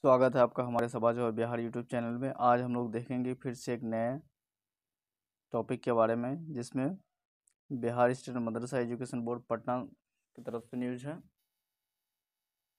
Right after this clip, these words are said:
यहाँ देख रहे हैं, बिहार स्टेट मदरसा एजुकेशन बोर्ड पटना दो हज़ार बाईस की तरफ से रे-,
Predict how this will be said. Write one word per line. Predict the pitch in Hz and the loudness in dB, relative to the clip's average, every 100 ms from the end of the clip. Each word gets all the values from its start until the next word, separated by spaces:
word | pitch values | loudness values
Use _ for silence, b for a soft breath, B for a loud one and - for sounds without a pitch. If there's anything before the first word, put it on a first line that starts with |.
| _ _ _ - | _ _ _ -12
यहाँ | 123 117 | -8 -4
देख | 120 123 | -4 -2
रहे | 127 | -4
हैं, | 143 208 - _ _ _ _ _ _ _ _ _ _ _ _ - | -4 -8 -16 _ _ _ _ _ _ _ _ _ _ _ _ -10
बिहार | 127 117 123 127 | -6 0 0 0
स्टेट | - 131 | -4 -8
मदरसा | 117 113 120 127 | -4 -4 -4 -4
एजुकेशन | 117 117 120 123 | -6 -6 -8 -8
बोर्ड | 117 117 | -8 -6
पटना | 117 120 123 | -8 -6 -6
दो | 117 | -4
हज़ार | 113 | -4
बाईस | 110 110 113 | -2 -2 -4
की | 120 | -10
तरफ | 113 117 | -8 -10
से | - 123 117 | -8 -6 -6
रे-, | 113 110 | -6 -8